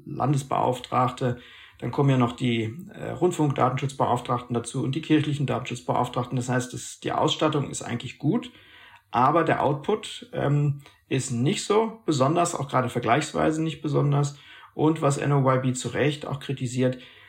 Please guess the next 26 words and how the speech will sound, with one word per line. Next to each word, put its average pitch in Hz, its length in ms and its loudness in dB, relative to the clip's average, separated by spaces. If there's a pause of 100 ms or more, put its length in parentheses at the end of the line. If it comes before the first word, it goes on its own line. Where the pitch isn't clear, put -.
(220)
mit 143 100 -2
der 147 80 2
Transparenz 147 600 2
ist - 160 -6
es - 120 -10
nicht - 180 -10
weit. - 360 -10 (160)
Die 123 240 -2
Aufsichtsbehörden 139 640 0
veröffentlichen 131 640 -2
ihre 127 180 -4
Entscheidung 120 460 -2
nicht. 311 340 -4 (720)
Ähm, 131 720 2
also 120 320 0
Bußgeldverfahren 143 920 2
zum 131 120 0
Beispiel 123 320 0
werden 117 220 0
häufig 110 220 -6
die - 80 -12
Bescheide, 147 760 2
äh, 127 280 -2
erst 131 440 -2
nach 123 180 -4
langwierigen 113 760 0